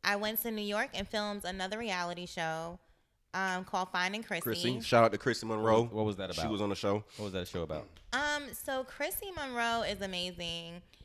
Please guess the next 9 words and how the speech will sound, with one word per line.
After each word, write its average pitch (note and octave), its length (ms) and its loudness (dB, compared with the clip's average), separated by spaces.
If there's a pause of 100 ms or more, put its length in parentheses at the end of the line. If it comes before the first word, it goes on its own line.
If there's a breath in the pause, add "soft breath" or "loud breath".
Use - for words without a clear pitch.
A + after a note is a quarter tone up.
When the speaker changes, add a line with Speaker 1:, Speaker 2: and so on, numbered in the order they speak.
(180 soft breath)
Speaker 1:
It's A3+ 200 -6
basically, D4 500 -6
like, G#3+ 420 0 (460)
her G#3+ 160 0
reality F#3 680 0 (280 soft breath)
after F#3 300 2
reality F3 480 0
T E3+ 220 -6
V. D#3 400 -10